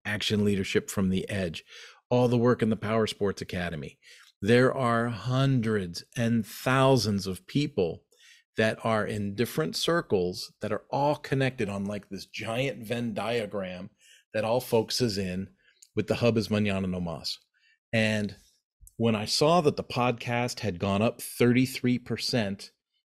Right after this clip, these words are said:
in a year that content was not fully delivered, I thought to myself,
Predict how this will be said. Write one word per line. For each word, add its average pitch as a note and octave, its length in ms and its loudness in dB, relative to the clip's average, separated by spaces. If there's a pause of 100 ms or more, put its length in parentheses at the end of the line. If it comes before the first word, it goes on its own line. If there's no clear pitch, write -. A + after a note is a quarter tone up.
(140)
in A#2+ 140 6
a G#2 60 6
year A#2+ 400 4
that - 180 -2
content A#2+ 560 -2
was G#2 240 -4
not G#2+ 580 0
fully A#2+ 380 0
delivered, G2+ 580 -2 (1080)
I G2+ 60 -8
thought A2+ 280 4
to G2+ 60 -6
myself, G2+ 680 0